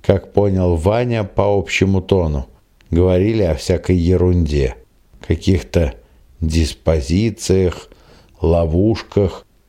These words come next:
людях из других поселений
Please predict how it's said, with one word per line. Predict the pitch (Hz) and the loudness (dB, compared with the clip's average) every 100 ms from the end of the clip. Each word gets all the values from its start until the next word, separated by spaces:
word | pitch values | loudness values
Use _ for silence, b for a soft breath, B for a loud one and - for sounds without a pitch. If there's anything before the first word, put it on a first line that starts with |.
| _ - | _ 0
людях | 95 120 95 87 | 2 2 0 0
из | 95 | 0
других | 82 92 90 101 - | 2 2 2 0 -4
поселений | - - 90 87 104 113 104 98 87 | -6 0 2 2 2 0 0 -2 -4